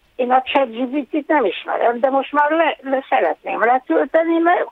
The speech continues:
új távlatok nyíltak meg előttem. Hát úgy tűnik, hogy, hogy fél évet az egészségügybe kódolgok, és, és szerencsém volt, szerencsém volt, mert a fővárosban lakom,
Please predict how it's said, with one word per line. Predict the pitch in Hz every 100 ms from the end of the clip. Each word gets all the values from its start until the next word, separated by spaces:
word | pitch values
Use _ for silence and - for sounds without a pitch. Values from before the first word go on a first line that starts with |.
| _
új | - 311 185 170
távlatok | 202 160 - 160 180 -
nyíltak | 175 160 - - 220
meg | 240 269
előttem. | 277 311 302 - 262
Hát | 254 262 -
úgy | 320
tűnik, | - 311 320 -
hogy, | 330 285 - - - _
hogy | - 302 262 _ _ _ -
fél | - 302 277 220
évet | 240 202 202
az | 196
egészségügybe | 220 226 226 - 196 190 185 202 -
kódolgok, | 247 294 269 277 269 269 254
és, | 190 - -
és | - 170 -
szerencsém | 214 285 233 165 - 277 269
volt, | - 233 - -
szerencsém | 180 247 262 - 277
volt, | 254 262 311
mert | 277 -
a | -
fővárosban | - 240 233 254 226 214 220
lakom, | 220 - 226